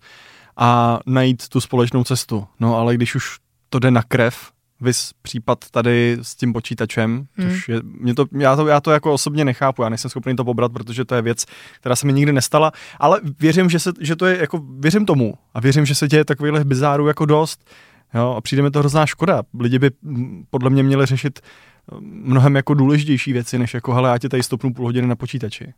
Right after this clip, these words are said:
Speaker 2: No, jasně, potom jako vlastně, když přijde nějaký reálný problém, tak jak to řešej, veď? Když se nechají jako rozhodit takovejma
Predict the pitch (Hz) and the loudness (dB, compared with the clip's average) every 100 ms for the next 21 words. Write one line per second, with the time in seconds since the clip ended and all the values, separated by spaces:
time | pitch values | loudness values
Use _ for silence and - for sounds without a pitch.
0 | - 214 214 196 196 226 180 - 339 415 | -2 4 4 4 2 0 -2 -6 -8 -6
1 | 311 285 262 214 220 208 - 233 214 - | -4 -2 -2 0 0 0 0 -2 -2 -8
2 | - - 185 202 - 226 208 220 190 185 | -20 -6 0 0 0 -2 0 0 0 2
3 | 208 208 190 196 208 - 202 185 190 196 | 2 2 2 0 -2 -2 -2 0 0 0
4 | 202 196 196 185 - 208 277 - 190 165 | -4 -4 -4 -4 -4 -4 -2 -2 -2 -2
5 | 151 151 180 185 - 185 - 185 180 - | -6 -10 -6 -6 -4 -6 -2 -2 -2 -2
6 | 190 190 185 - - _ 185 208 202 214 | 0 0 -2 -6 -20 _ 0 0 0 -2
7 | 208 196 196 202 208 208 202 | -2 -4 -2 0 2 2 0